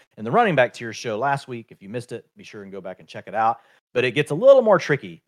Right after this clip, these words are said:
down there with Devonta Smith because of some of the running backs that are going in that range. It's a real sweet spot,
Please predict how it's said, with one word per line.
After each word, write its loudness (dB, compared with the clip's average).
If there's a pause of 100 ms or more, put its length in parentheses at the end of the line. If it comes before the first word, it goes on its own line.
down -4
there -10
with -12
Devonta -8
Smith -14
because -12
of -16
some -12
of -12
the -8
running -10
backs -14
that -20
are -20
going -16
in -16
that -18
range. -16
It's -20
a -18
real -12
sweet -20
spot, -6